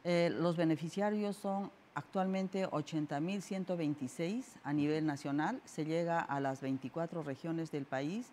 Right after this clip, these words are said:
y a todas las provincias. Estamos en el noventa y cinco por ciento de los distritos, asimismo.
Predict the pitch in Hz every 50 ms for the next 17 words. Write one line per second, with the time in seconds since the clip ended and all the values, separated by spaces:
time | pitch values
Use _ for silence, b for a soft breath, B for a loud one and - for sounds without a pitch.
0 | B B B B - 147 139 135 - 170 170 170 165 160 151 - - 143 135 147
1 | 151 151 131 113 - 107 92 - - - - - - 135 - - 160 160 170 175
2 | 170 - 170 156 143 135 135 123 123 127 123 135 127 131 - 185 180 175 - 185
3 | - 139 131 127 - - 190 185 175 175 - 202 180 156 139 127 123 - - 131
4 | - - - 160 156 143 - - 92 104 - - - - - 127 - 147 147 147
5 | 147 139 147 - 135 -